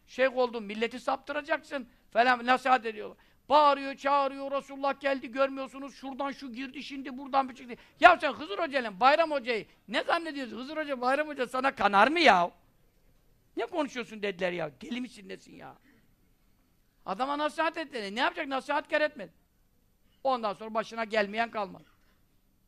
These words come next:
Buradan oluk oluk millet gidiyor oraya. Niye adam şeyh olmuş? Gelmiş buraya, ben de o zaman cuma kılıyorduk burada, cuma kılıyorum. Gelmiş buraya, cumada yeşiller sarmış, seyit olmuş, şeyh olmuş, bir şey olmuş.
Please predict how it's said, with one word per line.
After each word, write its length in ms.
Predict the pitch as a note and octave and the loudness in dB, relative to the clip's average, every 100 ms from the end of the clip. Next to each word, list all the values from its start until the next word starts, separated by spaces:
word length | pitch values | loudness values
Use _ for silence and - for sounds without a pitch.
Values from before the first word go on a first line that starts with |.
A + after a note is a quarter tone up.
| - | -14
Buradan 280 | G#3+ B3 A3+ | -8 -4 0
oluk 260 | C4 D4+ C#4 | 2 0 0
oluk 240 | C#4 C#4+ | -4 -4
millet 320 | C#4 C4+ D4 | -6 -4 -4
gidiyor 320 | D4+ D4 D#4+ | -6 -8 -6
oraya. 300 | D#4+ D4+ C#4 D4 _ _ _ _ _ - | -4 -4 -4 -8 _ _ _ _ _ -4
Niye 140 | A#3+ | 0
adam 260 | C4 D#4 D#4 | 2 2 -2
şeyh 260 | - D4+ | -8 -6
olmuş? 300 | C4 C#4 - _ _ _ _ _ _ _ _ _ _ _ - | -6 -8 -18 _ _ _ _ _ _ _ _ _ _ _ 2
Gelmiş 380 | C4+ C#4+ C#4 B3 | 4 6 2 -4
buraya, 280 | B3+ A#3+ | 0 0
ben 140 | A#3 B3+ | 2 0
de 60 | |
o 60 | B3+ | -2
zaman 220 | B3 C4+ | -4 -6
cuma 300 | G#3 A#3+ C4 | -2 4 4
kılıyorduk 380 | C4 B3 C4 A3+ | 4 -6 -6 -8
burada, 200 | G3 F#3+ | -10 -12
cuma 280 | F#3+ G#3+ G3+ | -6 -4 -4
kılıyorum. 300 | F#3+ E3+ E3+ | -6 -12 -2
Gelmiş 340 | B3 C4 - | -2 -2 -8
buraya, 280 | A#3 A3 C#4 _ _ _ _ _ _ | -8 -8 -8 _ _ _ _ _ _
cumada 500 | - A3+ A3 A3+ A3 _ _ _ | -4 4 6 4 0 _ _ _
yeşiller 460 | A3 A3 A#3+ A3+ G#3+ | -6 -6 -6 -8 -10
sarmış, 420 | G3+ A3 A#3 A3+ | -6 -8 -8 -12
seyit 360 | - G3+ A3+ - | -2 -2 -2 -8
olmuş, 320 | G3+ G#3+ F#3+ | -8 -10 -10
şeyh 240 | A3 A3+ | -6 -6
olmuş, 360 | F3+ A2 G#2+ _ | -8 -12 -14 _
bir 60 | - | -18
şey 140 | - | -16
olmuş. 300 | - - _ | -16 -18 _